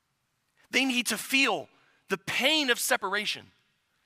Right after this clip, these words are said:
They need to, to come to know that there are consequences for sin.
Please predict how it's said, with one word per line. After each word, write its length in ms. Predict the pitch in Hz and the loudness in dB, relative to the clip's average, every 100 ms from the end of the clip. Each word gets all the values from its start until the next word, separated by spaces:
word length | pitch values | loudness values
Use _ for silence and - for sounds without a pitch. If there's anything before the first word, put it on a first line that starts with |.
| _ _ _ _ _ _ - | _ _ _ _ _ _ 2
They 120 | 269 | 4
need 200 | 294 277 | 4 2
to, 140 | 233 196 - - | 0 -2 -6 -8
to 120 | - 240 | -4 -2
come 300 | - 277 254 | 2 2 2
to 140 | 226 | 0
know 160 | 226 247 | 2 2
that 140 | 220 | 2
there 120 | 214 | 2
are 80 | 196 | 2
consequences 880 | - 226 294 277 220 214 202 160 - - - - | 0 2 2 2 -4 -4 -4 -6 -10 -12 -20 -6
for 160 | - 226 | 0 2
sin. 540 | - 254 220 131 | 4 4 2 0